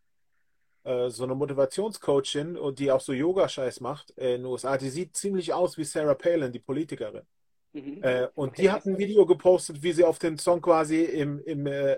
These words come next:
Speaker 1: im Office-Look, äh, den Move macht. Und das fanden die Leute so abgefahren, dass dann da draus wirklich eine Challenge geworden ist. Und ab dann ging's, äh, steil aufwärts. Also im Endeffekt kamen jeden Tag irgendwie tausend bis zweitausend Videos dazu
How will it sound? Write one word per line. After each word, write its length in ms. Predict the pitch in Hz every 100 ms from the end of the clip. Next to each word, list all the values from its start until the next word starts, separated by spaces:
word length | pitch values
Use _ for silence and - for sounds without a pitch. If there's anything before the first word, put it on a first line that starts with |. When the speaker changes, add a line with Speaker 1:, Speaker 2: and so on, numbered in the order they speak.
| 135
Speaker 1:
im 180 | 139 135
Office-Look, 640 | 180 - 196 - 190 196 - _ _ _ _ _
äh, 240 | - 143 139
den 220 | 139 135
Move 240 | 143 214 -
macht. 280 | 131 147 -
Und 140 | 147
das 120 | 127
fanden 200 | - 151
die 60 | 156
Leute 300 | 151 160 147
so 120 | 151
abgefahren, 460 | 170 - - 156 151
dass 200 | 143 -
dann 220 | 147 143
da 180 | 143 135
draus 340 | 135 139 143
wirklich 240 | 156 143 139
eine 100 | 127
Challenge 360 | - 180 165 -
geworden 360 | 117 117 117
ist. 220 | 135 - _ _ _ _ _ _ _ _ _ _
Und 160 | 143 131
ab 160 | 139 -
dann 180 | 131 131
ging's, 460 | 131 - - - _ -
äh, 180 | 117 113
steil 360 | - 117 113
aufwärts. 560 | 107 107 104 101 - _
Also 280 | 120 110 117
im 280 | 113 120 123
Endeffekt 440 | 131 135 139 135
kamen 280 | - 139 135
jeden 280 | 135 139 139
Tag 260 | 147 139
irgendwie 340 | 143 135 139 139 _
tausend 640 | - 143 147 147 143 - _
bis 160 | 135 -
zweitausend 600 | 139 135 139 135 131 135
Videos 320 | 143 143 -
dazu 460 | 131 - 170 208